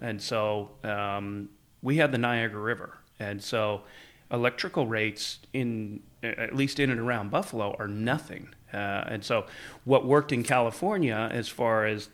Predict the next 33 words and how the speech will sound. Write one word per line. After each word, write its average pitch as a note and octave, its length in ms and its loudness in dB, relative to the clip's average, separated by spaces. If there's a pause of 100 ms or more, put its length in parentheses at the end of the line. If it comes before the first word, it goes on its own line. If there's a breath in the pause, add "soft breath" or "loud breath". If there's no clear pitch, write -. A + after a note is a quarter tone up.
(120)
talking A#2 380 -2
about G#2 260 -4
people A2 300 -4
about, G#2 420 -2
you G#2 120 -8
know, G2 80 -8
where G#2 160 -8
we G#2+ 160 -6
pay A2 280 -2
thirty-five, G#2 880 -4
fifty - 360 -6
cents G#2+ 320 -6
a - 20 -14
kilowatt G2+ 580 -6
hour G#2+ 240 -2
for G#2 180 -10
electricity, G2+ 640 -6 (360 loud breath)
you C3+ 80 -2
put D3+ 160 0
one B2+ 140 0
of A2 80 -2
these G#2+ 160 -4
pumps E3 300 -4
on A2 240 0
and A2+ 120 0
the A2+ 100 2
R A2 160 2
O G2+ 100 -4
I A2+ 180 -2
is G2 140 -6
pretty - 340 -4
<clears throat> - 20 -6
quick. - 640 -2